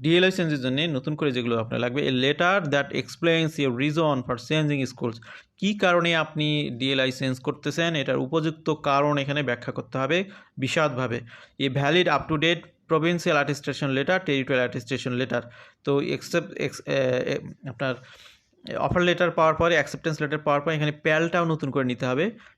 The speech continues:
প্যাল বা ট্যাল যেটাই বলি না কেন, এটা আপনাকে নতুন করে নিতে হবে, এটাও মাথায় রাখবেন। In addition, if you meet the conditions outlined by আরসিসি for students who can study at new ডিএলআই before receiving a decision,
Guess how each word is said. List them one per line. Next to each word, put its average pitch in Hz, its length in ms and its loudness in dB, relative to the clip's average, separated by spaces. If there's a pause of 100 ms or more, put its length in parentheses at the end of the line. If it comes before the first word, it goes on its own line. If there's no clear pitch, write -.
প্যাল 151 220 2
বা 147 140 2
ট্যাল 143 440 0
যেটাই 135 280 0
বলি 123 200 0
না 120 80 -4
কেন, 143 300 -2
এটা 131 300 -4
আপনাকে 123 280 -6
নতুন 123 300 -4
করে 127 160 -2
নিতে 120 220 -4
হবে, 143 240 0
এটাও 135 180 -2
মাথায় 120 260 -2
রাখবেন। 127 320 0 (440)
In 151 120 2
addition, 202 480 4 (300)
if 196 120 -2
you 185 120 2 (160)
meet 170 140 2 (100)
the 165 140 0
conditions 147 480 0
outlined 131 360 0
by 127 100 4
আরসিসি 123 460 -4
for 127 200 -2
students 147 480 0 (440)
who 139 240 -2
can 143 280 2
study 151 280 2 (100)
at 123 60 -4 (120)
new 151 200 2
ডিএলআই 131 420 2
before 127 360 0
receiving 123 380 -2
a - 100 -2
decision, 131 360 -2